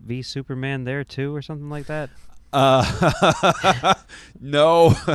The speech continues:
Speaker 2: <laughs> that was the warm up for a show, though.
Speaker 1: Oh,
Speaker 2: Uh, but the
Speaker 1: okay.
Speaker 2: show was, was delightful, um, because we just wrapped up a series, a, a duology, uh, called, uh,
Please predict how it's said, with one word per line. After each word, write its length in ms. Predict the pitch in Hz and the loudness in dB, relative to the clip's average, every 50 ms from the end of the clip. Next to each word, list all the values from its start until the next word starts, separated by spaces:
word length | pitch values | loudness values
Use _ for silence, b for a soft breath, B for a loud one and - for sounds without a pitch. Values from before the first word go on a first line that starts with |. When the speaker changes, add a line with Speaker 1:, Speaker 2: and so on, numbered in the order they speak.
| - - | -4 -4
Speaker 2:
<laughs> 320 | - - - - - - | -10 -20 -20 -20 -18 -10
that 160 | - 120 131 107 | -6 -4 -4 -2
was 180 | 147 135 117 131 | -2 -4 -2 -2
the 120 | 151 143 | -2 -2
warm 320 | 110 131 139 151 151 139 131 | 0 2 2 2 2 2 0
up 140 | 117 - _ | -2 -2 _
for 200 | - 104 110 110 | -8 -6 -6 -4
a 40 | |
show, 320 | - - - 127 107 107 107 | -4 -4 -6 -6 -4 -4 -4
though. 340 | - 107 107 113 123 110 - - - B B B B B B B B | -2 -2 -2 -2 -2 -4 -4 -8 -14 B B B B B B B B
Speaker 1:
Oh, 60 | 151 | -4
Speaker 2:
Uh, 260 | 147 117 120 120 120 | -2 0 0 0 0
but 140 | 120 135 139 | -2 -2 -4
the 40 | 117 | -4
Speaker 1:
okay. 40 | 120 - | -2 2
Speaker 2:
show 160 | 165 175 214 | 4 4 4
was, 280 | 202 151 107 - - - | 4 2 -2 -4 -12 -14
was 300 | - 123 123 117 107 87 | -8 -4 -4 -4 -4 -4
delightful, 680 | - 120 113 123 156 202 180 - - 101 82 85 87 - | -6 -4 -2 -2 -2 -4 -4 -8 -10 -10 -10 -10 -10 -12
um, 460 | - 104 98 98 98 95 95 101 98 - - | -10 -10 -8 -8 -8 -10 -12 -14 -16 -16 -12
because 300 | - 110 - 117 104 87 | -10 -8 -6 -6 -6 -4
we 100 | 110 110 | -6 -6
just 200 | 92 110 110 - | -6 -6 -6 -4
wrapped 220 | 127 117 110 - 117 | -4 -4 -4 -2 -4
up 100 | 104 - | -6 -6
a 60 | 101 | -6
series, 520 | 90 - - 117 110 107 110 107 101 90 | -8 -6 -6 -6 -6 -6 -6 -6 -8 -8
a, 120 | 101 95 - - | -8 -10 -10 -10
a 120 | 95 104 | -10 -10
duology, 800 | 92 110 107 110 104 110 113 107 104 90 104 101 104 101 92 - - | -6 -6 -4 -4 -2 -2 -2 -4 -6 -6 -8 -10 -10 -12 -14 -16 -14
uh, 220 | 95 95 90 90 90 | -14 -12 -12 -14 -14
called, 420 | - - 98 92 90 87 82 - | -10 -8 -8 -8 -8 -8 -10 -10
uh, 400 | 98 90 90 90 87 87 87 87 | -10 -8 -8 -8 -8 -10 -10 -12